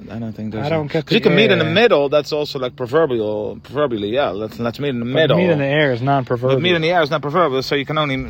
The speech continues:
Speaker 1: that, that only means, like, you're meeting in the air. I don't know what, that comes out of nowhere.
Speaker 2: Yeah, I don't get it.
Speaker 1: And then
Speaker 2: Um,
Speaker 1: she has to love him
Speaker 2: just a little bit.
Speaker 1: just a little, enough to show you care. But she also has to prove to him that she cares. But she's already been reaching out and stuff.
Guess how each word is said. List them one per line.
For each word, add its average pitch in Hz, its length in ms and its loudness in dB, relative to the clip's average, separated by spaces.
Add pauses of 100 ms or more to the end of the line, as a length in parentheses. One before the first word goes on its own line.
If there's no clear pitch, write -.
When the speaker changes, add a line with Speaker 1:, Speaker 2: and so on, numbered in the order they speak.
Speaker 1:
that, 131 260 -4
that 139 180 -2
only 139 220 -4
means, 127 360 -6
like, 113 160 -8
you're 113 140 -6
meeting 110 480 -6
in 107 80 -6
the 101 160 -4
air. 90 260 -6
I 107 120 -8
don't 117 80 -6
know 107 160 -6
what, 107 220 -8
that 107 120 -12
comes 110 200 -8
out 98 100 -8
of 101 60 -8
nowhere. 104 280 -10 (160)
Speaker 2:
Yeah, 120 520 -6 (180)
I 117 80 -10
don't 113 160 -6
get 113 80 -4
it. - 0 - (800)
Speaker 1:
And 123 320 0
then 127 80 6
Speaker 2:
Um, 127 60 2
Speaker 1:
she 127 160 0
has 135 200 0
to 131 100 -2
love 127 520 2
him 120 320 -2
Speaker 2:
just 120 240 -10
a 180 40 -6
little 160 220 -4
bit. 107 300 -8
Speaker 1:
just - 200 -6
a 127 60 -2
little, 127 540 2
enough 127 280 -2
to - 80 -8
show 127 380 0
you 110 220 -2
care. 98 480 -4
But 101 160 -10
she 165 180 -2
also 160 300 0
has 143 100 -4
to 113 80 -12
prove 151 300 -4
to 135 100 -8
him 123 200 -4
that 113 180 -6
she - 100 -10
cares. 120 240 -2
But 101 140 -14
she's 143 200 -6
already 151 300 0
been 117 180 -6
reaching 113 280 -10
out 110 100 -6
and 98 160 -12
stuff. 92 220 -14